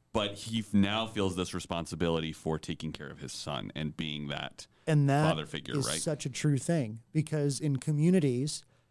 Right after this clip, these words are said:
Speaker 2: uh, there's been research, and they've showed that if a boy loses his father, you know, or if a boy doesn't have his father around or something like that,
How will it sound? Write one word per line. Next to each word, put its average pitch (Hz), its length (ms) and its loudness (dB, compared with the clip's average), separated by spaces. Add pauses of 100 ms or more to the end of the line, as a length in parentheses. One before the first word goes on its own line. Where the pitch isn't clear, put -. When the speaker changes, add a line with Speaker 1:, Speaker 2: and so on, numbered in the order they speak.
(120)
Speaker 2:
uh, 131 180 4 (100)
there's 147 220 4
been 170 160 2
research, 151 400 0
and 143 100 0
they've 131 140 2
showed 135 300 4
that 127 200 4 (300)
if 139 300 0 (200)
a 131 340 4
boy 156 280 8
loses 160 240 8
his 147 140 0
father, 117 420 -2 (460)
you 156 80 4
know, 147 100 8
or 147 160 6
if 131 80 0
a 135 60 0
boy 139 160 6
doesn't 143 180 4
have 139 140 -2
his 135 80 -2
father 139 340 2
around 135 320 2
or 120 60 2
something 117 240 -6
like 120 160 -6
that, 120 240 -6